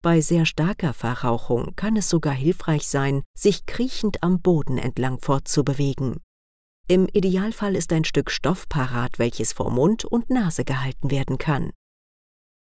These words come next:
Eigensicherung beachten. Gerade bei einem Brandanschlag ist es essenziell, auf Eigensicherungsmaßnahmen zu achten. Dies bedeutet, dass die Situation möglichst exakt erfasst werden sollte.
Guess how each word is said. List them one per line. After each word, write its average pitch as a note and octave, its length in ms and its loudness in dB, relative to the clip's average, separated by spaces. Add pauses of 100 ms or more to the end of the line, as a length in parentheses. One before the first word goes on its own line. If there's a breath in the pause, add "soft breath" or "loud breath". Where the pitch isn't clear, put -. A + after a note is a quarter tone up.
(240)
Eigensicherung C#3 960 0
beachten. - 720 -2 (720)
Gerade F#3+ 380 0
bei F#3 120 0
einem C3+ 280 -2
Brandanschlag D3+ 840 0
ist - 180 0
es C#3+ 160 0
essenziell, C#3+ 840 2
auf F3+ 340 -2
Eigensicherungsmaßnahmen C#3 1500 0
zu - 180 0
achten. - 480 -2 (580)
Dies A3+ 160 0
bedeutet, G3 480 2
dass F3+ 160 -2
die F#3 120 0
Situation F3 760 2
möglichst F#3+ 440 0
exakt - 520 0
erfasst - 480 0
werden C3+ 300 0
sollte. C3 480 0